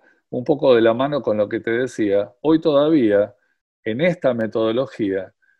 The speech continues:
está proponiendo una herramienta simple, de la cual, como un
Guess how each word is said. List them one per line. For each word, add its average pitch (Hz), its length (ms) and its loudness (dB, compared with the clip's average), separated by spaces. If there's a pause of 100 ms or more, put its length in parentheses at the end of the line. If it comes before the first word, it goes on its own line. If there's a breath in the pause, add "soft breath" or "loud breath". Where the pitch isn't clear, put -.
(400)
está 202 340 0
proponiendo 127 680 -2
una 135 160 -4
herramienta 131 600 -2
simple, 127 720 -6 (580)
de 120 140 -2
la 127 140 4
cual, 135 420 2 (240)
como 107 260 -6
un 185 220 -4